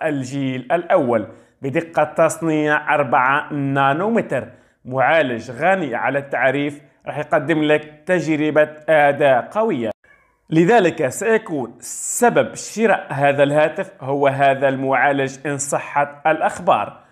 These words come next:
ومن المؤكد أيضا أن الهاتف سيأتي بشاشة مميزة من سامسونج من نوع ديناميك أموليد تو إكس بتردد عالي مائة وعشرون هرتز، وما زال لا يوجد شيء على حجم الشاشة،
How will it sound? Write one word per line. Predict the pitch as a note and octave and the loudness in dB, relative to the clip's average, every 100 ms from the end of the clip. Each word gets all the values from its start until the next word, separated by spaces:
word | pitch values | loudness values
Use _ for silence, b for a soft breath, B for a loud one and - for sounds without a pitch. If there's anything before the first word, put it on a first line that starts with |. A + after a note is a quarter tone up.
| b b | b b
ومن | C3 C#3+ | -6 0
المؤكد | C#3+ D3 D3 D#3+ E3 - F3 F3 | 0 0 0 0 0 -2 -4 0
أيضا | D#3+ D#3 E3 F3 - | 2 2 2 0 -2
أن | D3 C#3 | -2 0
الهاتف | C#3 C#3+ C3+ C#3+ C#3+ C#3+ A#2+ | 0 0 2 2 0 -6 -4
سيأتي | C#3+ D3+ D3+ D3+ C3 | -2 0 0 -2 -6
بشاشة | C3+ C3 E3 C#3+ - D3 D3 B B B D#3 | -6 -4 -2 -2 0 0 -2 B B B -6
مميزة | F#3+ A3+ D#3 C3+ A#2+ A#2+ | 0 2 4 2 2 0
من | A2+ C3 D3 C#3 | 0 0 0 -2
سامسونج | C#3 - F#3 G3 - C3 A2+ | -4 -4 -4 -4 -4 -4 -4
من | B2 D#3 F#3 | -2 -2 2
نوع | F#3 F#3 E3+ | 4 4 4
ديناميك | D3 B2 D3 E3+ E3 E3+ E3+ - - | 2 0 0 2 0 -4 -6 -6 -2
أموليد | D#3 D3 C#3+ C#3 | 0 2 0 -2
تو | A3+ | -4
إكس | D#3 C3 - - _ _ - | -6 -6 -10 -14 _ _ -14
بتردد | C#3 D3 C#3+ D3 C#3+ C3+ | -4 2 2 2 0 2
عالي | C3 D3 C#3 | 2 2 0
مائة | C#3 D3 D3 C#3+ | -2 -2 0 2
وعشرون | C3 B2 G3 A3+ | 2 -2 -6 -4
هرتز، | G#3 - C#3+ A#2 - b b b | -2 -2 -6 -8 -14 b b b
وما | C#3+ C#3+ C#3 | -2 2 2
زال | D3 D#3 D#3 E3 - | 4 4 6 4 2
لا | C#3 C3+ C#3+ D3+ | -2 4 6 4
يوجد | C#3+ C#3 D#3 D#3+ C3+ D3+ D3+ | 2 -2 0 0 -2 -6 -8
شيء | - F#3 E3 C#3+ | -10 -6 -6 -4
على | B2+ C#3+ | -2 0
حجم | C3 D#3 C#3+ B2+ | 0 -2 -2 -4
الشاشة، | D3 - D#3 - D#3+ | -4 -2 -4 0 -2